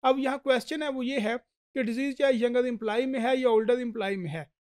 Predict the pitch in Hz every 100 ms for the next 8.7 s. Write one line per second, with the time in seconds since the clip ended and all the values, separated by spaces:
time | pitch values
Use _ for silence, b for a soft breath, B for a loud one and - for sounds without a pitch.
0 | _ 262 285 - 359 247 233 254 330 -
1 | - 269 254 277 247 262 254 220 254 240
2 | - 226 247 254 269 269 233 220 214 247
3 | 220 - 240 - 233 254 233 226 - 214
4 | 196 226 233 214 - 185 170 160 147 -
5 | _ _ _ _ _ _ _ _ 202 277
6 | 277 277 262 269 311 - 269 254 285 302
7 | 277 - 262 - 233 254 269 240 247 240
8 | 247 247 - 220 220 254 240